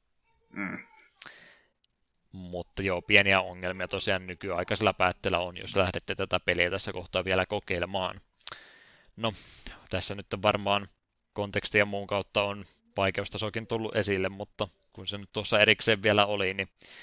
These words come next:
Speaker 2: kuinka vaikeaksi peliksi sanoisit tätä näin?
Speaker 1: Me sanoisin,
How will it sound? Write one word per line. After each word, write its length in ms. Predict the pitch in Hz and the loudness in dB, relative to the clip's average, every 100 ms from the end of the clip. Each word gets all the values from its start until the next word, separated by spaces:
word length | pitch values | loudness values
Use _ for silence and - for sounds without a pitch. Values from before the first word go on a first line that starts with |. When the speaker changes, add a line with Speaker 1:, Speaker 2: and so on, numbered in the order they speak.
| - | -6
Speaker 2:
kuinka 280 | 113 110 104 | -6 0 4
vaikeaksi 460 | 101 90 95 - | 4 4 -2 -2
peliksi 420 | - 98 92 - - _ _ | -4 -4 -2 -4 -8 _ _
sanoisit 500 | - 104 95 92 95 - | -2 -2 0 -6 -10 -8
tätä 240 | 95 98 | 0 2
näin? 160 | 98 - _ _ _ _ _ _ - _ _ - - - | 2 0 _ _ _ _ _ _ -20 _ _ -20 -16 -6
Speaker 1:
Me 80 | 120 | -4
sanoisin, 140 | 151 | -4